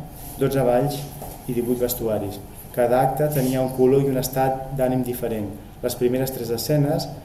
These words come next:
amb un fons groc, tipus, eh, llimona, per afectar un ambient alegre i burlesc, les dues escenes intermitges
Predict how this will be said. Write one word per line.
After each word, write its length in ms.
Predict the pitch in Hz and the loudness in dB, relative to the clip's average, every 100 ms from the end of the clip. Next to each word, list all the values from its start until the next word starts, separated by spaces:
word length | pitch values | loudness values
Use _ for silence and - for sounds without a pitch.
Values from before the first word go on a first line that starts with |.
| - | -8
amb 100 | 131 127 | -2 0
un 100 | 123 | 0
fons 320 | 127 120 107 | 0 0 0
groc, 380 | 120 135 143 - - - - - - - - | 0 0 0 -4 -10 -14 -16 -16 -18 -16 -14
tipus, 560 | - 120 120 113 110 107 104 120 | -10 -6 -2 -2 -4 -8 -8 -6
eh, 300 | 113 110 110 | -4 -4 -4
llimona, 380 | 113 127 123 135 - - | -2 0 -2 -4 -8 -6
per 140 | 131 123 | 0 2
afectar 420 | 123 120 - 127 | 2 0 0 2
un 140 | 127 | 2
ambient 400 | 123 123 123 120 104 - - - - - - - - - - | 2 4 4 4 -2 -10 -14 -16 -16 -16 -18 -18 -16 -6 -2
alegre 360 | 123 127 131 123 | 2 4 4 4
i 40 | |
burlesc, 520 | 110 107 123 135 - - - - | 2 0 2 2 0 -4 -12 -4
les 120 | 123 117 | -2 0
dues 120 | 127 123 | 0 -2
escenes 300 | 135 123 123 | -2 -2 -2
intermitges 560 | 117 117 127 127 120 | -2 -2 -2 0 0